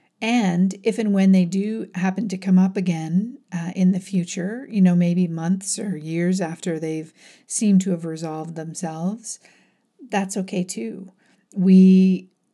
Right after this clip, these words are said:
when we understand the nature of thought, and if these thoughts come back to us,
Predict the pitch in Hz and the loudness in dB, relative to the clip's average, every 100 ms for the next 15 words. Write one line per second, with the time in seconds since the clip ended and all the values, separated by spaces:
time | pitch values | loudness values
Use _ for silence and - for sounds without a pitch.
0 | _ _ _ _ - 196 202 214 208 190 | _ _ _ _ -4 0 2 4 4 6
1 | 180 170 175 - 208 202 190 175 175 180 | 4 2 -4 -6 -4 0 0 2 2 2
2 | 185 175 180 190 165 160 - 165 165 180 | 2 0 0 -4 -4 -6 -6 -6 -4 -6
3 | 190 185 175 175 202 185 - 175 170 - | -2 0 0 -4 -4 -4 -4 -8 -10 -12
4 | - 190 170 160 175 233 240 - 160 127 | -8 -6 -4 -4 -6 -8 -10 -10 -10 -8
5 | 214 233 - - | -10 -10 -14 -14